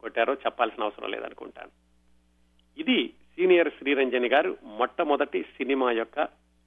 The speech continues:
విజయ విశేషాలు. అయితే తెలుగు సినిమా టా-, తెలుగు టాకీల్ని పోల్చుకుంటే గనక శ్రీరంజని గారు రెండో సీత అని చెప్పుకోవచ్చు.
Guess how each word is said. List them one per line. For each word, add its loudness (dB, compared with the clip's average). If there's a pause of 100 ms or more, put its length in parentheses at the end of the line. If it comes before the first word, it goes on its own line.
(120)
విజయ 0 (1160)
విశేషాలు. -2 (1160)
అయితే 4
తెలుగు 0
సినిమా 4 (140)
టా-, 2
తెలుగు 2
టాకీల్ని 2
పోల్చుకుంటే 0
గనక 2 (120)
శ్రీరంజని -2
గారు 0 (100)
రెండో 2
సీత -2
అని 0
చెప్పుకోవచ్చు. -4